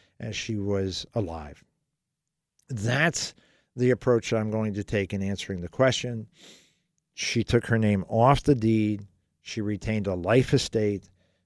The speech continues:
They accepted ownership of the property seven years,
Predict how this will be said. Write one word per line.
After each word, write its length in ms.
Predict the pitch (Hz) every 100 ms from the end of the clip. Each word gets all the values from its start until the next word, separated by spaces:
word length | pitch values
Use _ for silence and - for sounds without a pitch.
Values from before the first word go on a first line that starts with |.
| _
They 600 | 101 90 117 127 143 139 -
accepted 640 | 123 - 127 117 120 110 -
ownership 500 | 117 113 107 117 104
of 80 | 104
the 80 | 104
property 1000 | 110 107 95 107 104 104 104 104 101 - _ _ _
seven 400 | - 139 120 120
years, 500 | 110 110 107 101